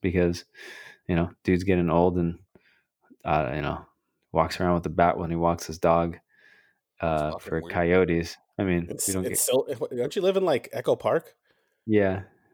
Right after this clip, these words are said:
Speaker 3: Okay.
Speaker 1: We get
Speaker 2: Coyotes
Speaker 1: coyotes,
Speaker 2: at
Speaker 1: man. We
Speaker 2: fucking
Speaker 1: got street,
Speaker 2: ele-,
Speaker 1: we
Speaker 2: at
Speaker 1: got
Speaker 2: eleven,
Speaker 1: street,
Speaker 2: eleven A M.
Speaker 1: street coyotes.
Speaker 2: <laughs>
Speaker 1: Hey, I saw a coyote the size of my dog, who's, like, seventy pounds,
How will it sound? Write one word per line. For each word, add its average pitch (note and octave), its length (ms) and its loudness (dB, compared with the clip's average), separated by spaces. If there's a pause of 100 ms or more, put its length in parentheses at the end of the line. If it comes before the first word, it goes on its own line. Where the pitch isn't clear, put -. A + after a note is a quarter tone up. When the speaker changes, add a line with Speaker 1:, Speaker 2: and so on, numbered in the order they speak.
Speaker 3:
Okay. A#2+ 280 -2
Speaker 1:
We B2+ 160 4
get C3 80 2
Speaker 2:
Coyotes - 0 -
Speaker 1:
coyotes, B2 420 6
Speaker 2:
at B2+ 60 2
Speaker 1:
man. G2 100 0
We - 0 -
Speaker 2:
fucking G2+ 140 -2
Speaker 1:
got A2 100 4
street, A#2 260 -2
Speaker 2:
ele-, A2 100 2
Speaker 1:
we A2 60 -4
Speaker 2:
at A#2+ 140 2
Speaker 1:
got G#2+ 100 0
Speaker 2:
eleven, A2 400 0
Speaker 1:
street, - 200 -10
Speaker 2:
eleven A2+ 240 0
A A2+ 40 -4
M. A2+ 280 -4 (580)
Speaker 1:
street A3+ 260 0
coyotes. G3 600 2
Speaker 2:
<laughs> - 40 -20 (400)
Speaker 1:
Hey, B2+ 140 2
I C3 160 4
saw D#3+ 440 0 (340)
a C#3+ 60 0 (120)
coyote A#2 680 4 (240)
the A2+ 80 -6
size A2+ 260 2
of A2+ 80 0
my G#2 140 0
dog, G2+ 460 4 (100)
who's, G2+ 160 -4
like, F2+ 120 -2
seventy F#2+ 400 2
pounds, F#2 460 0